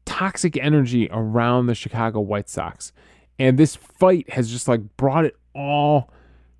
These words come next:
you know, to the surface. It's brought out all the comments, all the mentions about it. And it's just, no matter how talented the White Sox have been over the last few years, they've never been able to do anything with it.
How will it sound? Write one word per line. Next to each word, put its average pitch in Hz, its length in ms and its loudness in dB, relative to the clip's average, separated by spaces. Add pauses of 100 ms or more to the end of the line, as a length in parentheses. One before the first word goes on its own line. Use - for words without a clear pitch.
(360)
you 156 120 8
know, 139 120 6
to 143 140 0
the 131 80 -2
surface. - 640 0
It's - 80 -14
brought 143 280 0
out 143 240 -4
all 156 260 0
the 160 60 2
comments, 139 640 -4
all 151 180 2
the 160 120 0
mentions 123 420 -2
about 92 320 -8
it. - 160 -14
And 117 240 -4
it's 120 180 -2
just, - 320 -4 (720)
no 156 240 6
matter 233 220 2
how 202 520 -2 (140)
talented 208 640 0
the 170 80 4
White 160 300 0
Sox 160 240 -4
have 139 200 -2
been 175 160 2
over 185 140 2
the 160 80 4
last 151 300 -2
few 143 120 2
years, 165 380 0
they've 180 180 2
never 208 300 -2
been 208 140 -2
able 208 160 0
to 208 80 2
do 160 400 0
anything 143 400 2
with 101 200 -2
it. - 200 -16